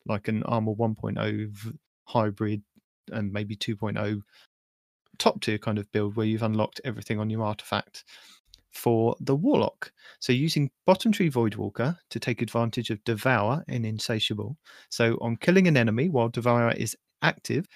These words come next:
it extends its duration. You regenerate your grenade, plus killing an enemy while Devour active fully restores the player's health. If you have a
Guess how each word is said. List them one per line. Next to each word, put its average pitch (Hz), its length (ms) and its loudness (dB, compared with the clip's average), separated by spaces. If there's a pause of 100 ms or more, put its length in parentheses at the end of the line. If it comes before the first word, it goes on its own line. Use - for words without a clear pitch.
(320)
it 123 120 0
extends 160 440 2
its - 100 -4
duration. 117 640 0 (500)
You 120 220 -4
regenerate 123 540 2
your 117 120 0
grenade, 117 480 0 (120)
plus - 320 -4
killing 208 360 4
an 120 80 2
enemy 110 400 -2
while 110 220 0
Devour 107 300 -4
active - 280 -4 (260)
fully 120 220 2
restores 117 380 -2
the - 80 -8
player's 104 300 -2
health. - 460 -12 (520)
If 123 160 -2
you 135 80 4
have 123 240 0
a 123 200 2